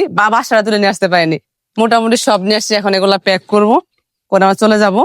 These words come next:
আমু চলো, এদিকে সরো, ভিতরে যাও। আর এইখানে দেখাও, পুরো এক বস্তা হচ্ছে মাছ আর মাংস। মানে ভাবিরা মনে মনে করবো, খায়ও গেল, নিয়েও গেল,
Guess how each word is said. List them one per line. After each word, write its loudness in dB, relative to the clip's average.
আমু 2
চলো, 2
এদিকে -2
সরো, 2
ভিতরে 2
যাও। 2
আর 0
এইখানে 2
দেখাও, 2
পুরো 4
এক 0
বস্তা 0
হচ্ছে 0
মাছ 0
আর 4
মাংস। 0
মানে 2
ভাবিরা 2
মনে 2
মনে 2
করবো, 2
খায়ও 2
গেল, 2
নিয়েও 4
গেল, 2